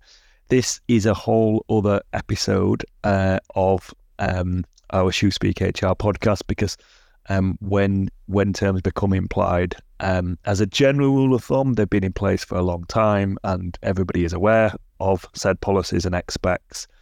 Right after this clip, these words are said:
both parties to follow the policy. Uh, but like I say, it is a slightly more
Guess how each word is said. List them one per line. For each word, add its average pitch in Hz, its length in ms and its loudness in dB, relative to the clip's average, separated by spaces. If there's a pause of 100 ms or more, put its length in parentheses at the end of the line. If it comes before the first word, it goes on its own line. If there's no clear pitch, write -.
(360)
both 90 220 2
parties 85 400 0
to - 140 -8
follow 82 260 0
the 78 100 0
policy. - 520 -6 (100)
Uh, 90 160 0
but 87 140 0
like 90 160 0
I - 20 -10
say, 87 420 2 (380)
it 101 140 2
is 104 180 4
a 92 60 0
slightly 92 400 2
more 90 320 0